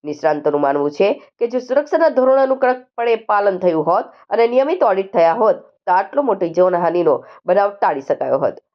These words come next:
આ ઘટના ગુજરાત પ્રદૂષણ નિયંત્રણ બોર્ડ અને સ્થાનિક વહીવટી તંત્રની દેખરેખની ભૂમિકા પર પણ સવાલો ખડા કરે છે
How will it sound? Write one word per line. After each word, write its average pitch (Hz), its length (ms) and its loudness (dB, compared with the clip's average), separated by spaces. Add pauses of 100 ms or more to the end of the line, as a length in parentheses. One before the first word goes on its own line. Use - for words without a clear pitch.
(120)
આ 151 120 -4
ઘટના 151 360 -2
ગુજરાત 147 380 0
પ્રદૂષણ 170 420 0
નિયંત્રણ 196 340 0
બોર્ડ 190 280 -2 (180)
અને 208 160 -6
સ્થાનિક 277 380 -2
વહીવટી 247 400 0
તંત્રની 214 480 -2
દેખરેખની 208 420 0
ભૂમિકા 180 360 2
પર 175 180 -2
પણ 233 200 -2
સવાલો 180 340 0
ખડા 135 280 -2
કરે 127 200 0
છે 123 220 -6